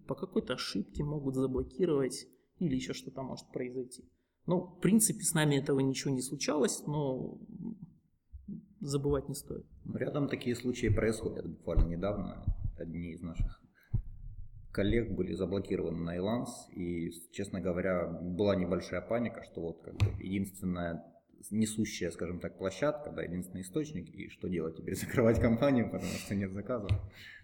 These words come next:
Speaker 2: Ну, всё разрешилось удачно, но, тем не менее, нужно всегда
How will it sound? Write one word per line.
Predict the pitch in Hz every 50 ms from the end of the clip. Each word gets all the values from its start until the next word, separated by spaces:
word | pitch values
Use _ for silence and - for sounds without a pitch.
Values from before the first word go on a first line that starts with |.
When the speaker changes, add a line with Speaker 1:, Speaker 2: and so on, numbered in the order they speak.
| - _ _ - -
Speaker 2:
Ну, | - 104 120 113
всё | - - - - 120 113 104 98 90
разрешилось | 95 104 92 98 101 - - 95 90 82 82 -
удачно, | 95 95 117 131 - - - 90 90 - - - -
но, | 101 113
тем | 113 - 101
не | 98
менее, | 95 107 123 123 104 85
нужно | 90 92 92 92 90
всегда | - - - 82 80 87 87 85 82 - - - - -